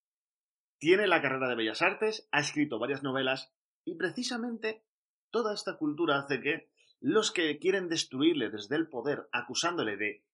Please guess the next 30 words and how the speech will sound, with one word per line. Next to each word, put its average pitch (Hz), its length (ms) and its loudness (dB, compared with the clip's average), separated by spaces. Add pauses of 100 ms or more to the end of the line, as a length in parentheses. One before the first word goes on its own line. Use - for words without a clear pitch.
(100)
delito 151 640 0
de 120 140 0
odio 113 400 -4 (420)
y 190 340 -4 (100)
enaltecimiento 143 1000 2
del 98 220 -8
terrorismo, 151 680 0 (1000)
que 139 160 6
no 165 80 6
es 190 80 4
moco 139 280 0
de 98 120 -2
pavo, 123 440 -2 (800)
se 170 160 4
las 170 160 8
han 190 140 4
dado 190 220 6
con 180 140 2
un 160 160 2
muro 196 240 2
porque 135 300 0
no 160 120 -2
es - 120 -2
tan 143 180 -2
gilipollas 135 680 -2
como 117 200 -8
pensaban 117 460 -4
por 113 120 -8
su 110 120 -6
aspecto. - 460 -10